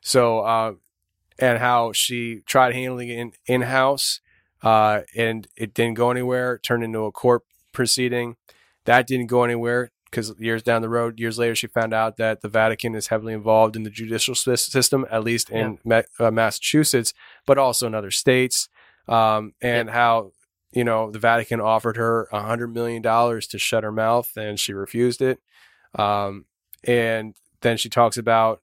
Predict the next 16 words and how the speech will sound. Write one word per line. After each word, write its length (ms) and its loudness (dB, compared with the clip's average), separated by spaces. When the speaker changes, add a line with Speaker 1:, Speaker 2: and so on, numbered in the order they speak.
Speaker 1:
being 240 -2
followed, 600 2
her 140 -8
phone's 380 0
being 300 -4
tapped, 460 0
all 180 4
that 120 -2
stuff. 260 -2
She, 300 -10
she 180 -2
has 320 0
quite 220 2
the 80 -8
story. 400 2
So, 440 0